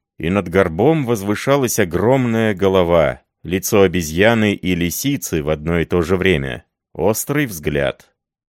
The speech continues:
Желтоватая кожа его пестрела от прыщей, а красный нос явно свидетельствовал о его пристрастии к вину.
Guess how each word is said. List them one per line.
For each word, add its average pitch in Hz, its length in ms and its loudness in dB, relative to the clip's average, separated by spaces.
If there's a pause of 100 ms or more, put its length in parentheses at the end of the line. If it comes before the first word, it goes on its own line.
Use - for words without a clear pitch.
(200)
Желтоватая 120 920 2
кожа 135 440 2
его 131 300 0
пестрела 131 720 0
от - 120 -6
прыщей, 101 760 -2 (100)
а 98 160 2
красный 107 640 0
нос 139 340 0
явно 90 440 2
свидетельствовал 87 960 -2
о 80 60 2
его 82 240 0
пристрастии 117 920 -2
к - 100 -12
вину. 87 500 -4